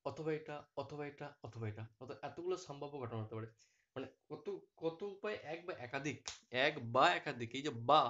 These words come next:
এই বা মানে কি? সেটের ক্ষেত্রে দেখেছো বা মানে union। তাহলে এক বা একাধিক, তার মানে either this or this or this or this or this or this,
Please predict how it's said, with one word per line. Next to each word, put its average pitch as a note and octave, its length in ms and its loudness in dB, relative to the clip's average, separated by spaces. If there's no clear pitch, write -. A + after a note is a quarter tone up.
এই D#3 100 -4
বা B2 220 0
মানে D#3 180 -2
কি? - 140 -10
সেটের E3 280 -2
ক্ষেত্রে D3+ 220 -4
দেখেছো B2 220 -2
বা A2+ 180 0
মানে C#3 180 -2
union। A#2 420 0
তাহলে B2+ 220 0
এক E3+ 160 4
বা C3+ 160 8
একাধিক, A#2+ 400 0
তার - 140 -10
মানে A2 220 -2
either B2 320 4
this F#3 240 4
or C#3 260 6
this F#3+ 240 -4
or D#3+ 240 6
this G3 240 -2
or E3+ 300 8
this G#3 180 -2
or C#3+ 260 4
this F3+ 260 -2
or A2+ 180 0
this, G#2+ 200 -8